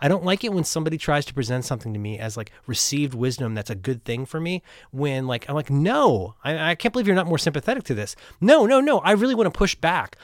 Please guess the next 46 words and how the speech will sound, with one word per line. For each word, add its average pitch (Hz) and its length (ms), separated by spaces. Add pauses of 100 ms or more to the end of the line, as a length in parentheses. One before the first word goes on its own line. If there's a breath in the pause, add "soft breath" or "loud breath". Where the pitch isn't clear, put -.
(100 loud breath)
on 156 160
all 151 160
these 170 220
things, 160 340
all 151 140
these 147 120
benefits 123 460
that - 120
you're 127 60
giving 110 300
me 107 180 (140 loud breath)
that 139 140
really 156 220
ultimately 143 340
benefit 110 460
you." 117 420 (360 soft breath)
And 147 120
so, 185 60
like, 147 120
when 156 120
you 233 100
tell 240 220
me, 139 280
you 131 340
being 113 280
the, 101 180 (220)
the 107 80
person 113 280
out 143 140
there, - 160 (480 loud breath)
like, 151 220
"You're 202 140
really 165 460
into 147 100
the 127 60
forty-niners, 127 480
you're 151 100
really 139 380
into 135 100
the 120 60
Giants." 117 280
Well, 151 100
that's 202 160
great. 180 420
Enjoy 175 440
that. 101 280